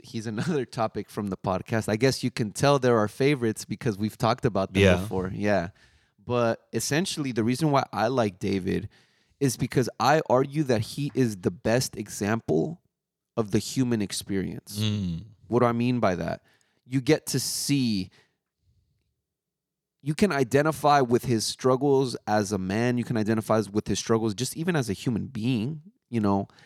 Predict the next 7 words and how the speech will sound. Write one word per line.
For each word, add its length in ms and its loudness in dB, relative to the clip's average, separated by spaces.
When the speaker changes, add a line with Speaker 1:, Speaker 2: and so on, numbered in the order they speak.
Speaker 1:
having 320 0
conflict 640 0
with 500 0
so 340 0
many 260 -2
different 340 -4
people, 500 2